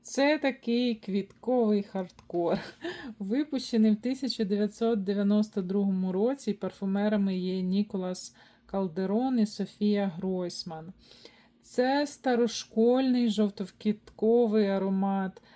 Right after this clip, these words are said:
В верхніх нотах тут мімоза, диня, фрезія, османтус, мандарин, кавун, цикламен. В середніх нотах нарцис, геліотроп, іланг-іланг,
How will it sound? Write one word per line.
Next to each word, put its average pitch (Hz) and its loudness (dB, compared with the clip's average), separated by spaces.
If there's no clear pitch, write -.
В 190 -6
верхніх 262 0
нотах 254 2
тут 214 -4
мімоза, 214 4
диня, 208 2
фрезія, 220 2
османтус, 214 2
мандарин, 202 2
кавун, 202 0
цикламен. 196 0
В - -20
середніх 240 0
нотах 202 2
нарцис, 208 -2
геліотроп, 196 0
іланг-іланг, 196 -2